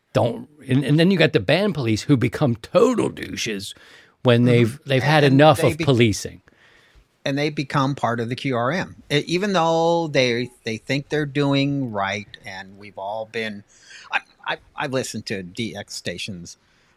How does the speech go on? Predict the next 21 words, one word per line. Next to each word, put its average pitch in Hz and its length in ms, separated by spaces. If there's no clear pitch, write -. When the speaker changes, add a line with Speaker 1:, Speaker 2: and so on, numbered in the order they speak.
Speaker 2:
operating 104 560
split. 107 480
Th-, 110 120
this 135 220
is 123 220
common. 95 500
You, 107 280
you, 110 200
you 110 100
got 104 220
the 120 60
band 113 300
police 110 340
in 107 140
there, 110 300
and 117 280
someone 135 300
keeps 143 240
calling 135 380
on 131 180
the, 131 120